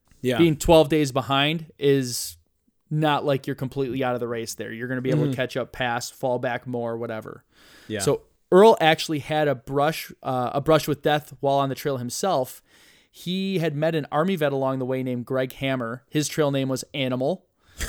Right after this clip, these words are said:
Speaker 2: Uh, they, they hit it off and pushed through the trail together. So they kinda hooked up and started going in the same direction.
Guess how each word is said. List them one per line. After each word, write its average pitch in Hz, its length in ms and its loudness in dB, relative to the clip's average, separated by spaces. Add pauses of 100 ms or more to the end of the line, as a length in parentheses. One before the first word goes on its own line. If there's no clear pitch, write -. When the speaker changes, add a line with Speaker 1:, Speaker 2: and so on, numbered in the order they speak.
(300)
Speaker 2:
Uh, 139 240 4 (100)
they, 165 320 6
they 180 200 4
hit 190 140 4
it 175 100 4
off 160 400 2 (100)
and 147 320 0
pushed 175 280 -2
through 170 120 0
the 143 80 0
trail 151 240 0
together. 127 460 -2
So 143 260 0
they 175 220 2
kinda 180 360 0
hooked 180 280 -2
up 160 220 0
and 143 120 -4
started 135 300 -2
going 139 240 -2
in 131 40 -6
the 127 60 -6
same 127 240 -6
direction. 117 480 -10